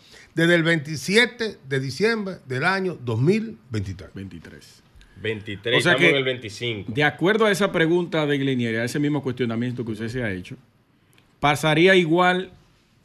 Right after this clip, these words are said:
Speaker 2: con la actual directora de Planeamiento Urbano de Santo Domingo Este, que todo lo que se está aprobando a través de ese
Speaker 3: Ey, yo
Speaker 2: ayuntamiento
Speaker 3: tengo esa pregunta por ahí.
Speaker 1: No, pero es que si, si ella lo está firmando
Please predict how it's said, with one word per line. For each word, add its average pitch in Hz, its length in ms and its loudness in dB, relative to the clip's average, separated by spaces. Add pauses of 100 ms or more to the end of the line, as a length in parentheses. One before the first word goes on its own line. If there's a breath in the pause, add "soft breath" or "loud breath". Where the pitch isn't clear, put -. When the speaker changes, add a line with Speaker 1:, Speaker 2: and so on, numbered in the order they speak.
(300)
Speaker 2:
con 143 260 2
la 139 80 4
actual 139 400 -2
directora 147 380 -2
de 147 100 -2
Planeamiento 139 460 -2
Urbano 135 400 -2
de 123 40 -6
Santo 123 240 -6
Domingo 131 360 -4
Este, 104 200 -10
que 117 120 -6
todo 151 200 0
lo 165 80 0
que 147 80 -4
se 139 60 -2
está 143 120 -4
aprobando 143 440 -2
a 123 40 -4
través 131 220 -2
de 131 40 -2
ese 127 100 -4
Speaker 3:
Ey, 131 60 0
yo 135 120 0
Speaker 2:
ayuntamiento 147 380 8
Speaker 3:
tengo 139 140 2
esa 143 120 0
pregunta 143 340 0
por 123 120 -4
ahí. 123 120 -2 (460 soft breath)
Speaker 1:
No, 180 180 6
pero 180 160 4
es - 60 0
que 170 140 -2
si, 165 240 -4
si 165 240 0
ella 220 200 4
lo 202 100 2
está 170 240 -2
firmando 113 560 -4